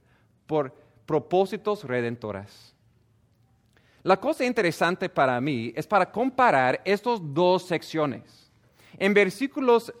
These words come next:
uno a seis vemos la preparación para matar a Jesús. Y en versículos ocho hasta trece vemos la preparación para la Pascua.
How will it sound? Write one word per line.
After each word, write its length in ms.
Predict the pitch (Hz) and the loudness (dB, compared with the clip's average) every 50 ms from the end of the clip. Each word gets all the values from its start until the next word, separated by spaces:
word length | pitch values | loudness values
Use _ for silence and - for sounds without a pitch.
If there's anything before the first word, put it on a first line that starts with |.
| _ _ | _ _
uno 420 | - 175 220 254 262 262 226 170 156 | -2 0 0 0 2 2 2 4 2
a 80 | 151 | 2
seis 400 | 135 - - 269 277 214 165 139 | 0 0 0 2 2 2 2 0
vemos 300 | 139 180 208 196 170 - | -2 -2 -2 -2 0 0
la 180 | 175 160 160 - | 0 0 0 2
preparación 960 | 185 170 185 202 - 208 196 180 170 165 170 160 - - 202 220 214 170 165 | 4 4 4 4 6 6 6 8 8 8 6 6 2 2 2 4 4 4 4
para 220 | - 185 170 156 | 4 4 4 4
matar 420 | 156 156 160 156 - 196 190 180 151 | 2 2 0 2 4 6 6 8 8
a 140 | 139 139 127 | 6 2 0
Jesús. 680 | 151 147 - 254 285 277 131 - - - _ _ _ _ _ _ _ _ _ _ _ - | -2 -6 -6 -8 -8 -8 -10 -12 -20 -20 _ _ _ _ _ _ _ _ _ _ _ -2
Y 80 | 185 208 | 0 4
en 40 | |
versículos 520 | 214 240 247 240 247 233 240 233 202 160 - - | 6 6 4 4 0 0 0 0 0 0 -2 2
ocho 520 | - 208 247 302 311 302 - - 240 233 214 - | 8 10 10 10 10 6 2 0 0 2 2 4
hasta 320 | 170 185 180 175 - 180 | 4 4 4 4 0 -4
trece 540 | 151 - - 226 277 214 - - - 180 151 | -4 0 4 4 6 6 4 2 0 -2 0
vemos 280 | 135 139 135 143 170 165 | 0 0 0 0 0 2
la 160 | 190 185 - | 2 2 2
preparación 840 | - 180 165 170 175 - 175 160 160 165 151 - - 208 226 208 165 | 2 2 2 2 4 4 4 6 4 4 0 0 0 0 0 0 0
para 200 | - 151 143 143 | 2 2 4 4
la 160 | 143 147 143 | 4 2 4
Pascua. 480 | - 220 262 269 - - - 127 107 | 6 6 6 4 2 -4 -12 -14 -14